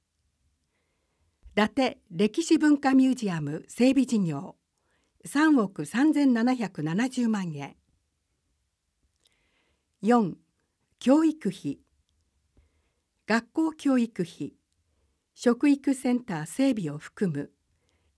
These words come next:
二十三億九千二百十四万円。小学校費、二億六千六百七十万円。中学校費、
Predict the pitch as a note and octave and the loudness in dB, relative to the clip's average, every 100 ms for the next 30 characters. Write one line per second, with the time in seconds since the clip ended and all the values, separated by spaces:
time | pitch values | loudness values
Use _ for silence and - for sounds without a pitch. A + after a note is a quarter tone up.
0 | - C4 D4+ C4 B3+ - B3 A3+ F3 E3+ | 0 2 4 0 -2 -4 -4 -2 -4 -6
1 | D3+ D3+ _ D4+ D#4 D#4 G3+ D3+ C#3+ D#3+ | -10 -10 _ 2 2 0 -4 -2 -4 -4
2 | A#3+ - A3+ - F#3 A3+ A3 G#3 F#3+ F3+ | -6 -6 -10 -6 -2 0 0 -2 -4 -6
3 | E3+ D3+ - _ _ _ _ _ _ _ | -8 -10 -12 _ _ _ _ _ _ _
4 | _ _ _ _ _ _ _ _ - C4+ | _ _ _ _ _ _ _ _ 2 6
5 | D#4+ D#4 - _ C4 F#3+ - D3 - _ | 6 4 0 _ -2 -2 -6 -10 -10 _
6 | _ _ - - - _ _ _ G#3+ D4 | _ _ -20 -20 -20 _ _ _ 4 4
7 | C#4 B3+ F#3 D#3 F#3 G#3 - E4 D4 E3+ | 4 0 -6 -6 -2 -4 -2 0 2 0
8 | F3 - C4+ B3+ F3+ F#3+ C4 B3+ A3+ G3+ | -4 -4 -4 -2 -2 0 -2 -2 -2 -4
9 | E3+ D3+ C#3+ - - - _ _ _ _ | -6 -10 -12 -16 -20 -20 _ _ _ _
10 | - _ _ _ _ _ _ _ _ - | -20 _ _ _ _ _ _ _ _ 0
11 | C#4 D#4+ C#4+ C#4+ - A#3+ G3 - D3 C3 | 4 6 4 0 -4 -4 -4 -6 -10 -10